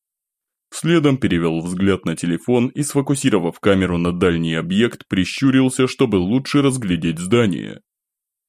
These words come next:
Прямо под ним располагался тот самый штаб, который вот-вот должен будет превратиться в груду обломков. Мои бесы уже сделали всё необходимое. "Начинаем", тихо произнёс я, не сводя взгляда с указанной бесовкой точки.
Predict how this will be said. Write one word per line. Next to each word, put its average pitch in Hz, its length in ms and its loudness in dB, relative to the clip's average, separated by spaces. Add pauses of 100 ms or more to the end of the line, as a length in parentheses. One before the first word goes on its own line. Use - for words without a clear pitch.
Прямо 82 340 -2
под 80 220 -6
ним 107 240 2
располагался 90 680 -2
тот 92 200 -4
самый 82 240 -4
штаб, - 340 -2
который 123 320 2
вот-вот 110 440 -2
должен 131 420 2
будет 120 280 -2
превратиться 87 680 -2
в 85 80 -6
груду 87 300 -2
обломков. 110 500 0 (600)
Мои 80 300 -4
бесы 107 480 0
уже 95 300 0
сделали 131 500 2
всё 85 240 -4
необходимое. 85 840 0 (1120)
"Начинаем", 95 760 0 (680)
тихо 120 300 0
произнёс 82 600 -2
я, 98 240 0
не 101 120 2
сводя 92 340 0
взгляда 104 540 -2
с - 80 -10
указанной 120 540 2
бесовкой 101 520 -2
точки. - 540 -2